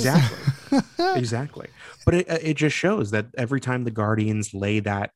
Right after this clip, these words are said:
Speaker 1: that pressure on a Lantern, they break.
Speaker 2: They break, yeah. I mean, and that could be for anybody too in real life too. You put all that pressure
Speaker 1: Yeah.
Speaker 2: on someone and they break.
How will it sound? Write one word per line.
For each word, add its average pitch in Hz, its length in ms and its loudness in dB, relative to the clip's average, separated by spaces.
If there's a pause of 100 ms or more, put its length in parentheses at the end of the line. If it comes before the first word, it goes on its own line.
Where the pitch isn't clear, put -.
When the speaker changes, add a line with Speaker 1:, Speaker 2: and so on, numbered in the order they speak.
(120)
Speaker 1:
that 107 240 -6
pressure 117 440 -2
on 98 120 -4
a 98 60 -4
Lantern, 104 460 -4
they 95 120 -6
break. 95 320 0
Speaker 2:
They 123 100 -4
break, 123 380 -4
yeah. 123 200 -4
I 180 100 2
mean, 208 180 4
and 202 140 4
that 285 120 2
could 185 100 2
be 143 80 4
for 135 140 0
anybody 123 280 2
too 180 220 2
in 113 200 0
real 123 160 -2
life 113 200 -10
too. 226 160 -6
You 117 120 -4
put 139 160 -4
all 135 80 2
that 123 140 -2
pressure 156 200 0
Speaker 1:
Yeah. 165 60 0
Speaker 2:
on 127 80 0
someone 123 280 -2
and 127 80 0
they 139 60 0
break. 214 200 -2